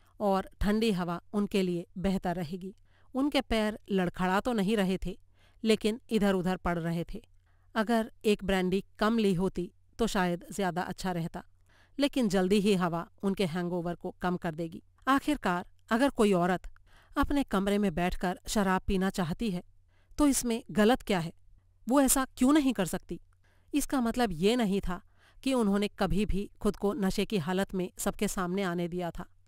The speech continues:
वैसे भी कभी उनको ज्यादा नशा चढ़ा ही नहीं। लेकिन जो भी हो, अगर लोगों को ये बात पसंद नहीं आती है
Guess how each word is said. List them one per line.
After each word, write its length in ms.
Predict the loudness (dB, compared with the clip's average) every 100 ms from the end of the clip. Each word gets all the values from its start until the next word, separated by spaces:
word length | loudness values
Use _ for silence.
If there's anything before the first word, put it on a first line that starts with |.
| -20 -20 -4
वैसे 280 | 0 2 2
भी 260 | 2 0 -2
कभी 200 | 0 2
उनको 340 | 2 2 -2 -2
ज्यादा 300 | 0 2 2
नशा 320 | -2 -2 -6 -4
चढ़ा 240 | -2 0
ही 160 | 0 -2
नहीं। 220 | -4 -8 -14 _ _ _ -4
लेकिन 380 | 0 0 0 -2
जो 200 | 2 2
भी 160 | 2 0
हो, 220 | -2 -8 -20 _ _ _ -2
अगर 220 | 2 4
लोगों 320 | 4 2 2
को 120 | 2
ये 140 | 2 2
बात 220 | 0 0
पसंद 400 | 0 0 0 0
नहीं 200 | 2 2
आती 220 | 0 -2
है 140 | -6